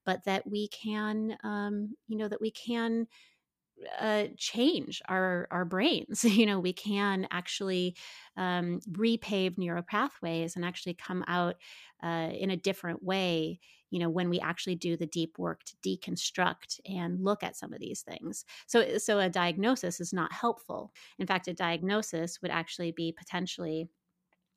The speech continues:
um, a way to convince somebody that, yes, indeed, it is just that something is wrong with them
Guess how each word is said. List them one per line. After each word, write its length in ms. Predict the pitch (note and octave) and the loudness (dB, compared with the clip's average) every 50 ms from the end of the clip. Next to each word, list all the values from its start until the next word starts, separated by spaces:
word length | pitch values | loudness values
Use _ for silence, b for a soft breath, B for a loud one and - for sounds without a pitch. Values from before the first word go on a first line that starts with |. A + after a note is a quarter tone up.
| - - - | -14 -10 -6
um, 300 | G3 G3 F#3 F3+ F3 - | -4 -2 0 0 0 0
a 80 | - G3 | 0 0
way 300 | F#3+ F#3+ F#3 F3+ F3+ F3 | 2 4 4 4 4 2
to 480 | F3 - - - F3 E3+ E3+ E3+ F3 - B B B B B B B B | 0 -2 -2 -2 0 0 0 0 -2 -4 B B B B B B B B
convince 400 | - A3+ G#3 F#3 G#3 G3+ - - | 0 2 4 4 4 4 2 0
somebody 380 | - G#3 F3+ F3+ F3 F3 F3 | -2 0 0 2 2 2 2
that, 180 | F3 E3+ F3 - | 2 0 0 0
yes, 280 | F3 F#3+ F3+ F3+ - - | 2 2 2 2 2 0
indeed, 340 | F3 F3+ E3+ G3 G3+ G3 F3+ | 0 0 0 0 2 0 0
it 120 | E3+ E3 F3 | 0 2 2
is 220 | F3 E3+ F3 - | 0 0 0 -2
just 180 | - E3+ E3 - | -4 -4 -4 -4
that 140 | F3+ - | -6 -6
something 400 | - - F3+ F3 - F#3 F3 F3 | -4 -4 -4 -4 -2 -2 -2 0
is 140 | E3+ E3+ - F3+ | 0 -2 -2 0
wrong 260 | E3+ E3 E3 E3 E3 | 0 2 2 2 2
with 140 | E3+ E3+ - | 0 0 0
them 560 | F3+ G3 A#3 C4 G3+ - - C#3 G#2 - | 2 4 4 4 4 2 -2 -6 -6 -6